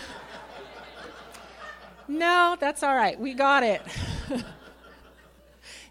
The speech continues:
Thank you, Mikhail. Oh, I was thinking about how, um, Palm Sunday, if you, if you didn't grow up in a liturgical type church, um,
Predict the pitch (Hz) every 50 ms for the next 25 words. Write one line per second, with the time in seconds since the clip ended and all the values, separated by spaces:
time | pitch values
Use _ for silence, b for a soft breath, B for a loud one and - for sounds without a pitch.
0 | B - 262 320 330 - - 311 330 311 320 320 - - 339 262 277 285 214 190
1 | 170 170 - - - - - - - - - - - - - - _ _ 185 -
2 | _ _ _ _ _ _ - _ _ _ _ _ _ _ _ _ _ _ _ _
3 | _ _ _ _ B B B B B B B B B B B B 247 B B -
4 | - 226 240 240 247 240 220 202 220 240 269 262 277 277 285 - 311 294 294 -
5 | 311 262 247 240 233 220 214 - - 208 226 247 233 226 214 220 214 196 B B
6 | B B - - 214 208 202 202 202 - - - - - - 294 294 277 277 262
7 | - 285 285 302 277 233 196 180 175 190 226 - B B B B B B - 226
8 | - - 240 247 254 254 254 254 233 - - 240 233 - 226 208 - - 294 370
9 | 392 381 - 311 269 247 233 233 233 233 233 - 208 196 180 180 180 - - -
10 | 208 202 208 - 220 - 208 185 175 180 180 175 - _ _ - - 214 180 165
11 | - _ - - - 196 170 139 143 - - - - - b b b b b b
12 | b b b _ - 214 208 190 185 190 190